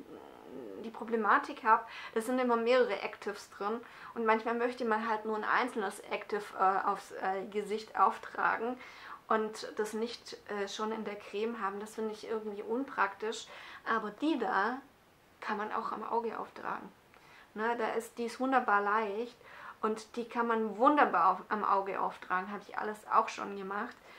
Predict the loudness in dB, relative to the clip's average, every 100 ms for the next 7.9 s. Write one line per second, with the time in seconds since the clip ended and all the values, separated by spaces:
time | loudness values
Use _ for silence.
0 | -20 -10 -4 -2 0 2 4 6 4 0
1 | -2 -2 0 2 2 2 -8 -4 0 0
2 | 0 -6 -4 -2 0 2 2 2 -4 -18
3 | -8 -4 -4 2 2 2 -4 -4 -6 0
4 | 2 2 0 -2 -4 -2 -4 -4 -4 -2
5 | -2 -4 -4 -6 -8 -10 -12 -6 2 4
6 | 4 0 -8 -18 -8 -8 -4 -4 -4 -4
7 | -4 -6 -8 -10 -10 -12 -6 -2 -2